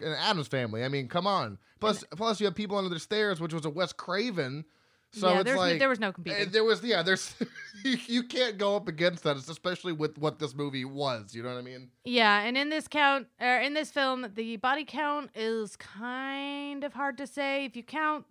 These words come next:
Speaker 2: the number of human people who did not make it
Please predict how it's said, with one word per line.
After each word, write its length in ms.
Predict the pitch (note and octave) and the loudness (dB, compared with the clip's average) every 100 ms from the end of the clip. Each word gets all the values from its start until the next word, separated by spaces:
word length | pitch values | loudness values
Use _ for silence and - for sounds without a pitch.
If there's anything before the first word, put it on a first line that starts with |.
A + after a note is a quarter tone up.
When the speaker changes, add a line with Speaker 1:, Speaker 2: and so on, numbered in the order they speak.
| - | -10
Speaker 2:
the 180 | C4 B3 | -6 -4
number 500 | B3 B3 A#3+ A#3 G3 | -4 -2 -2 -2 -2
of 400 | G3+ G3+ G3 G3 _ _ _ _ _ | 0 0 -4 -8 _ _ _ _ _
human 560 | - - F4+ D4+ F#3 | -8 -2 -2 -2 -4
people 560 | - F3+ D3+ B2+ C#3+ E3+ _ - | -6 -10 -10 -10 -12 -12 _ -6
who 100 | G3+ | -2
did 180 | G#3 | 0
not 220 | G3 G3 F#3+ | 2 2 2
make 280 | G3+ F#3+ G#3 | 0 2 0
it 240 | F#3+ | -2